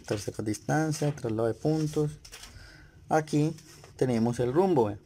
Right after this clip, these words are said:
Rumbo, nor, sur, este y doble, y doble, y W, oeste, ¿ok?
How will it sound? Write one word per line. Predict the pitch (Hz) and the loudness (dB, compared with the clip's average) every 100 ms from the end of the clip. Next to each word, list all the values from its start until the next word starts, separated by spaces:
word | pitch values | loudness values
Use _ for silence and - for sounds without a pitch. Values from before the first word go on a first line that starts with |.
| - - - - - - | -20 -20 -20 -20 -20 2
Rumbo, | 143 160 117 101 - 127 | 4 6 4 0 -4 -2
nor, | 120 151 170 | 2 4 4
sur, | 151 143 156 160 135 | 2 2 4 4 2
este | 131 - | 0 2
y | 139 | 4
doble, | 120 107 - | 4 2 -2
y | 113 | 0
doble, | 107 104 107 | 2 2 -2
y | 113 | 0
W, | 104 98 101 98 - - | 0 2 0 -2 -4 -2
oeste, | 117 113 - - | 2 2 2 -6
¿ok? | 98 | 0